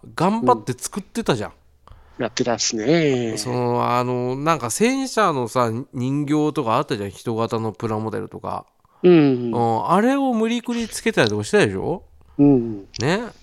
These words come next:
Speaker 1: 俺、ビービー戦士の頭つけた時あったからね。
Speaker 2: <laughs>
Speaker 1: うん。あの、せ-、接着剤で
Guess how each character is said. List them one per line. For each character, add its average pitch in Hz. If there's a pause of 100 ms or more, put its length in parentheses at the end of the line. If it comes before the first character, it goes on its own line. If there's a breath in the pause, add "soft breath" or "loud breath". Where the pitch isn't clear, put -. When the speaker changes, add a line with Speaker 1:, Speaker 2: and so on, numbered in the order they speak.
(160)
Speaker 1:
俺、 139
ビ 156
ー 240
ビ 277
ー -
戦 277
士 220
の 117
頭 147
つ 123
け 123
た 104
時 98
あ 87
っ -
た 80
か -
ら 120
ね。 208
Speaker 2:
<laughs> 185
Speaker 1:
う 180
ん。 101 (140)
あ 147
の、 151 (180 soft breath)
せ-、 -
接 190
着 240
剤 202 (100)
で -